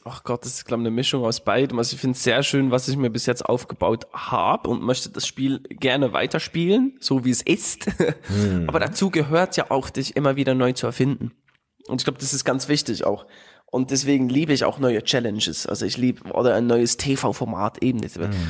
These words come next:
Speaker 1: da letztes Jahr Let's Dance, dann hab ich gedacht,
Speaker 2: Ja.
Speaker 1: ich, ich, ich, ich tanze zwar schon ein bisschen, aber das ist was total anderes und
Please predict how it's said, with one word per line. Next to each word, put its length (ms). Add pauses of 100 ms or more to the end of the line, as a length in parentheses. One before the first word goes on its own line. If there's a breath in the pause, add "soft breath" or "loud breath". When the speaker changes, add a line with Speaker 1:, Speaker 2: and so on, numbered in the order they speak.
Speaker 1:
da 60
letztes 320
Jahr 140
Let's 240
Dance, 360
dann 200
hab 100
ich 80
gedacht, 240
Speaker 2:
Ja. 140 (100)
Speaker 1:
ich, 120 (200 loud breath)
ich, 120
ich, 220
ich 160
tanze 300
zwar 160
schon 160
ein 40
bisschen, 260
aber 120
das 140
ist 140
was 160
total 440
anderes 520
und 180